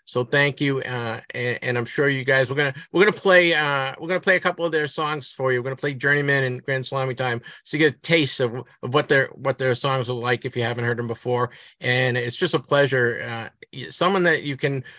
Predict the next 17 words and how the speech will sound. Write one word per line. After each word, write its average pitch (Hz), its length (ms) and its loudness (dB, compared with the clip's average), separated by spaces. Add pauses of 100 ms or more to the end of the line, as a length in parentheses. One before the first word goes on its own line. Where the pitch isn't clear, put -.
we 156 100 4
always 185 240 6
say, 175 140 6
you 139 120 2
know, 135 140 4
if 117 100 -2
you, 135 120 -6
you're, 131 360 -2
you're 127 200 -4
doing 165 320 0
what 143 160 2
you 139 100 0
love 131 320 2
and, 120 160 -6
and 113 500 -6
you 110 120 -8
can, 110 260 -6